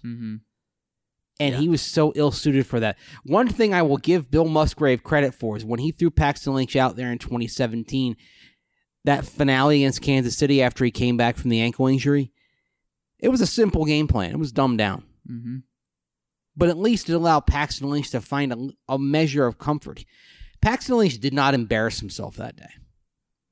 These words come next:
Speaker 1: It's true.
Speaker 2: Was he the long-term answer? No, but he didn't embarrass himself
Speaker 1: It's true.
Speaker 2: that day. And
Speaker 1: And the
Speaker 2: maybe that's
Speaker 1: Broncos
Speaker 2: where
Speaker 1: didn't embarrass him.
Speaker 2: Right, and maybe that's where you start.
Speaker 1: Right.
Speaker 2: Give Drew Lock a game plan that he can run right now.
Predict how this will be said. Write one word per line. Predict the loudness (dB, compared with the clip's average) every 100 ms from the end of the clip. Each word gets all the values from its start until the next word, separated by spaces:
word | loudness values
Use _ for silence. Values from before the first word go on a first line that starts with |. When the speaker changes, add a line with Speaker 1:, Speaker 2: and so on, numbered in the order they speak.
| _ _ _ -20
Speaker 1:
It's | -20
true. | -10 -8 -6 -2
Speaker 2:
Was | 0 0
he |
the | 0 2
long-term | 2 2 0 0
answer? | 0 0 -4
No, | -2 -4 -4
but | -4 -4
he |
didn't | -2 0 0
embarrass | -2 -4 -4 -4 -4 -6
himself | -8 -8 -8
Speaker 1:
It's | -6
true. | -6
Speaker 2:
that | -6 -8
day. | -8 -8
And | -6
Speaker 1:
And | -4
the |
Speaker 2:
maybe | -2 2 2
that's | 2 0
Speaker 1:
Broncos |
Speaker 2:
where | -2 -2
Speaker 1:
didn't | -4
embarrass | -10 -10 -10 -12
him. | -16 -18 -2
Speaker 2:
Right, | 0 2 -2 -4
and | -4 -4 -2
maybe | 0 2
that's | 0 0
where | 0 0
you | 0
start. | -4 -2 -4 -4 _ _ _ _
Speaker 1:
Right. | -16 -16 -16 _ _ _ -20 -2
Speaker 2:
Give | 2 2
Drew | 2 2
Lock | 4 2
a | 0
game | 0 -2
plan | -2 -6 -6 -6
that | -8 -10
he | -8 -4
can | 0 2
run | 2 0
right | -2 0 0 0
now. | -4 -6 -12